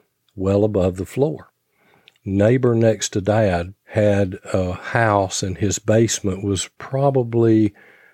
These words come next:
about one and a half concrete blocks too low. It really was. It's probably fourteen, sixteen inches too low. And his house was getting flooded in the basement quite regularly. And so he had put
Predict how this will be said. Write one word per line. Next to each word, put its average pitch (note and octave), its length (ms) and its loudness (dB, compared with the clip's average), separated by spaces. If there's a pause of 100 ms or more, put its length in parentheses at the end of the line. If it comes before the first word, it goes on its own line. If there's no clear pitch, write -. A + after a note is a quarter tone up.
(120)
about G#2+ 540 0
one G2+ 280 2
and G2+ 120 2
a F#2+ 60 0
half G2+ 360 0
concrete G2 540 0
blocks F2+ 480 -2
too F#2+ 200 -2
low. E2 320 -6 (460)
It F2 120 -4
really F#2 220 4
was. E2+ 480 -2
It's G2 280 0
probably F#2+ 540 0
fourteen, F#2 600 0
sixteen F2 440 -2
inches F2 360 -2
too F#2 200 -2
low. E2+ 280 -6 (680)
And G#2 300 2
his A#2+ 360 2
house F#2+ 520 -2
was G2 200 -2
getting F#2 400 0
flooded G#2 600 0
in F#2+ 240 -4
the D#2+ 60 -6
basement G#2 680 -2
quite - 380 -6
regularly. F#2 640 -2 (640)
And G#2 220 0
so G2+ 260 2
he C#3+ 240 2
had A2 320 -2
put A2 380 0